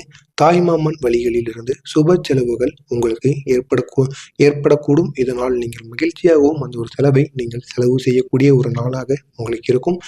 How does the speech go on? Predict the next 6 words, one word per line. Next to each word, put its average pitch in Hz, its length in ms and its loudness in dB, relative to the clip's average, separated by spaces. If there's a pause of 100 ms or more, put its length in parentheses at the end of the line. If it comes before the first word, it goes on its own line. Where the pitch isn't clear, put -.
(340)
உத்திரம் 196 480 2
நட்சத்திரத்தில் 135 640 -2
பிறந்தவர்களுக்கு 139 720 2 (380)
வாழ்க்கை 185 420 4
துணையால் 127 520 -2
உங்களுக்கு 123 420 0